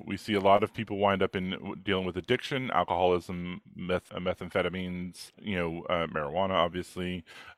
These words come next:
and then they wind up into the jail system. They have a lot of times, sometimes the privilege of being white, so they don't have to deal with that part of it, but they're still struggling. Their parents are still not able to be in their lives. Their parents may be very abusive and things of that nature.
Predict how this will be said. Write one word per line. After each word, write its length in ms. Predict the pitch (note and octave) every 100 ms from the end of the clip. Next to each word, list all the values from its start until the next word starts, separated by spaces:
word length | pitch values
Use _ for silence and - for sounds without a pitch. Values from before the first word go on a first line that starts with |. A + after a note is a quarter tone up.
| - G#2
and 100 | F2+
then 140 | F2
they 120 | F2+
wind 280 | G2+ F#2 F2+
up 140 | E2+
into 180 | F#2 E2+
the 140 | E2+ E2
jail 340 | - F2+ D2
system. 580 | - E2+ - F2+ C#3 D#3+ _
They 180 | - G2+
have 460 | E2 F#2+ F#2 F2+ F2+ -
a 80 | E2+
lot 180 | E2+ E2+
of 60 |
times, 320 | - F#2 F#2
sometimes 420 | - F2 F#2+ F2+ G2
the 80 |
privilege 540 | E2 - G#2 G2 F#2+ -
of 120 | F2
being 180 | G2 F2 D#2
white, 420 | E2 E2+ A2+ -
so 80 | G2
they 140 | E2+
don't 160 | F2+ E2
have 200 | F2+ -
to 60 | E2
deal 200 | F2+ E2+
with 120 | - -
that 280 | G#2+ C#3+
part 240 | - E2+ E2
of 80 | A2+
it, 80 |
but 100 | G#2+
they're 100 | G#2
still 320 | A2+ - C#3+ G#2+
struggling. 800 | - - A2 A2 D#2 E2+ A2 A#2+ _ _ _ -
Their 100 | G#2
parents 340 | A#2 B2+ A#2+
are 60 | G#2+
still 260 | - C3+
not 200 | C3 G2+
able 160 | F#2 F2
to 40 |
be 80 | F2+
in 60 | F2
their 140 | E2
lives. 400 | E2 F2 A2+ G#2
Their 100 | F#2+
parents 420 | - G2 G2 -
may 200 | F#2+ G2
be 260 | F2+ A2 G2+
very 340 | F#2 F2+ F2+
abusive 520 | E2+ F2 E2+ - G2+
and 120 | G#2 F2
things 180 | E2+
of 60 | F2
that 140 | F2
nature. 420 | E2 E2+ - B2+